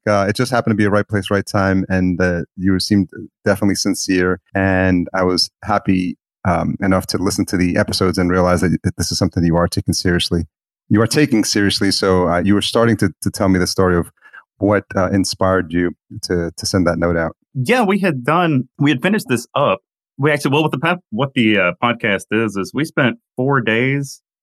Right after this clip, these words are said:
Speaker 2: talking to the regulars in this Alabama dive bar in the week before that dive bar closed down.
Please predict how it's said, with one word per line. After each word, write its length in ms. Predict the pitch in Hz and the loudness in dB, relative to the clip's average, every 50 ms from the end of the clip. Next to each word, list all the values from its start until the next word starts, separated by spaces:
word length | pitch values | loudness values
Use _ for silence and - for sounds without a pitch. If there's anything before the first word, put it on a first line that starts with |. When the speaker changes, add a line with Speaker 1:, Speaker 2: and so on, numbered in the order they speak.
| - - | -10 -6
Speaker 2:
talking 420 | - 139 135 135 131 135 123 113 107 | -2 0 0 0 0 0 2 2 2
to 100 | - 113 | 2 0
the 120 | 98 101 92 | 0 0 0
regulars 600 | 98 131 147 143 127 120 110 101 98 98 87 110 | 2 2 2 2 2 2 2 2 2 0 0 -2
in 120 | 101 98 | -2 0
this 520 | 98 98 95 92 - - - - - - - - | 0 0 0 -2 -4 -8 -14 -14 -16 -18 -8 -2
Alabama 400 | 117 123 120 117 101 98 95 92 | 0 0 2 2 0 0 -2 -2
dive 300 | 87 107 113 120 127 127 131 | 0 0 2 2 2 0 -2
bar 420 | - 92 90 87 82 85 85 85 - _ _ _ _ _ _ _ _ | -2 -2 0 0 2 0 0 -2 -6 _ _ _ _ _ _ _ _
in 140 | - 110 104 | 0 0 2
the 80 | 101 98 | 2 0
week 300 | 92 98 113 113 117 - | 0 0 0 0 0 -4
before 280 | 107 101 - 113 104 95 | -6 -4 -2 -2 -2 0
that 160 | 92 90 90 | 0 -2 -2
dive 240 | 92 98 98 95 87 | 0 0 -2 -2 -2
bar 180 | 104 85 - 90 | -4 -6 -6 -6
closed 300 | - 95 87 87 82 - | -6 -6 -6 -6 -4 -2
down. 340 | 98 92 87 90 90 110 | -2 -2 -2 -2 -6 -10